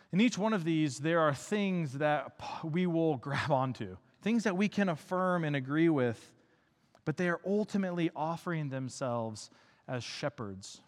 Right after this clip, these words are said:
for us to follow. And they will lead us down a path, and if we are not careful, we'll follow them. See, all of these, and there's many more.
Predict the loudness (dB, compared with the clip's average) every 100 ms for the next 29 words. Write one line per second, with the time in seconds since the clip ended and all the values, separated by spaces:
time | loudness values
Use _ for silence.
0 | _ -6 -6 -6 -16 -12 -8 -8 -10 -14
1 | _ _ _ _ _ _ _ _ _ _
2 | _ -6 -2 0 0 2 0 0 0 0
3 | -2 -2 -6 -8 -4 -2 -2 -4 -6 -4
4 | -4 -6 -10 -10 -4 -2 -2 -4 -6 -6
5 | -10 -8 -8 -8 -12 -12 -14 _ -20 _
6 | _ _ _ _ -12 -10 -10 -10 -4 -2
7 | -2 -2 -6 -10 -14 -18 _ _ _ _
8 | _ _ _ _ _ _ _ _ _ _
9 | _ _ -10 -8 2 6 6 4 2 0
10 | 2 2 0 -4 -18 -20 -8 -2 2 2
11 | 2 0 0 0 2 0 0 -2 -4